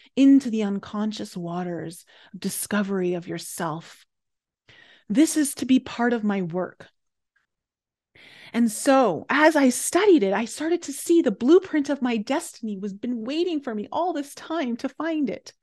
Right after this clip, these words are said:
And so using twelfth house astrology and the systems, the angles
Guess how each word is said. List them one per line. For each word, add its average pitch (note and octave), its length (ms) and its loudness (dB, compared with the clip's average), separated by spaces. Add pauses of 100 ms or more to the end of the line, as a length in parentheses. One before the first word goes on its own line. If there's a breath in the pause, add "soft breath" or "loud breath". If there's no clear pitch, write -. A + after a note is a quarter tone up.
(1400)
And B3 160 -2
so C#4+ 120 -4
using C4+ 680 0
twelfth C#4 340 -4
house B3 440 -6
astrology G#3 1000 -2
and A3 340 -2 (460 soft breath)
the G#3+ 460 4
systems, A3+ 680 0
the - 120 -6
angles A3 520 2